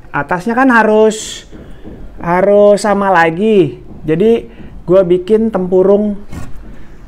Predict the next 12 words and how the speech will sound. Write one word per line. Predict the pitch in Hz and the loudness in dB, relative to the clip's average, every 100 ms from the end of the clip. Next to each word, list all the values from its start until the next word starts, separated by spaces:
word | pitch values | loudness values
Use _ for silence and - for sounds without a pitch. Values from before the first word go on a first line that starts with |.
| - | -4
tempurung | 170 175 180 185 196 202 196 202 196 196 - - | -2 0 2 4 4 4 4 0 -2 -6 -8 -14
si | - 185 | -2 2
kaki | 180 180 180 185 | 2 2 -2 -2
meja | 180 170 175 | -2 0 2
ini. | 170 175 190 208 220 - - - - - - - - - - - - - - - - - - - - - - - - - | 0 -2 -4 -4 -6 -12 -18 -18 -18 -20 -20 -20 -18 -18 -18 -18 -18 -20 -20 -20 -20 -20 -20 -20 -20 -20 -18 -18 -16 -8
Gue | 156 175 | -2 0
bikin | 165 185 170 | 0 -2 -2
lagi. | 165 165 175 208 226 240 233 - - - - - - - - - - - - | -2 -2 -2 0 2 0 -4 -16 -18 -16 -18 -18 -18 -18 -18 -18 -18 -18 -14
Terus | - 165 190 208 220 220 - - | -6 -2 2 4 4 2 -4 -6
harus | 165 190 - | -4 -4 -2
gue | 180 | -2
samain. | 180 175 190 214 214 196 | 0 -2 -2 0 2 0